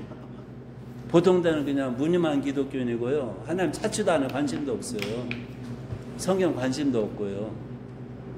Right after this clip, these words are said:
그러다가 그냥 급하면 그때 하나님, 이게 단역이에요, 하나님이. 근데 많은 사람들은 조연이에요, 조연, 하나님이. 하나님 나만 잘 도와주면 되는 거예요. 그런데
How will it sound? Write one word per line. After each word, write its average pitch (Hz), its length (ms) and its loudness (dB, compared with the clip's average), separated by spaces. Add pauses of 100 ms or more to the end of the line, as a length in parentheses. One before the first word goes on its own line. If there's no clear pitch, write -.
(200)
그러다가 175 480 6
그냥 165 260 4
급하면 165 540 0
그때 143 220 -2
하나님, 165 340 2
이게 139 160 2
단역이에요, 117 600 2
하나님이. 95 340 -6 (1080)
근데 143 240 4
많은 147 380 6
사람들은 123 800 2
조연이에요, 127 640 6
조연, 95 300 -4
하나님이. 95 440 -6 (960)
하나님 165 320 6
나만 139 360 2
잘 139 260 0
도와주면 131 540 2
되는 101 340 -4
거예요. 87 160 -6
그런데 139 500 0